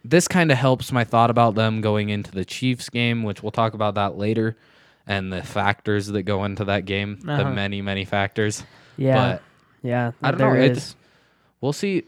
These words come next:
Speaker 1: we'll see what they do against the Chiefs, and I think that if that defense steps up, they win the game.
Speaker 2: All right, so the Ravens, uh, they gotta improve their defense, right, man?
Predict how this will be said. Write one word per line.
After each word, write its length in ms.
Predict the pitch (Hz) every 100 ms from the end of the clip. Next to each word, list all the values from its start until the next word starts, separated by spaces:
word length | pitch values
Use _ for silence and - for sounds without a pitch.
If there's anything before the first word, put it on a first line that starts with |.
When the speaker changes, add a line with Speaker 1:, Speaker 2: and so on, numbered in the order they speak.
| -
Speaker 1:
we'll 160 | 131
see 180 | 151 185
what 200 | 180 147
they 120 | 160
do 160 | 147 151
against 300 | 143 139 135
the 60 | 123
Chiefs, 400 | 110 - 123 -
and 120 | 110
I 80 | 110
think 300 | 117 135 131
that 120 | 123
if 140 | 113 -
that 200 | 131 135
defense 400 | 131 131 143 127
steps 360 | - 127 -
up, 160 | 131 131
they 100 | 107
win 220 | 104 98
the 40 | 90
game. 280 | - - - - _ _
Speaker 2:
All 80 | 143
right, 180 | 143 143
so 100 | 185
the 120 | 165
Ravens, 520 | 165 160 147 147 135
uh, 280 | 139 139 135
they 120 | 143
gotta 180 | 160 143
improve 300 | 127 139 127
their 120 | 120
defense, 420 | 120 120 113 113
right, 220 | 120 123 120
man? 260 | 123 123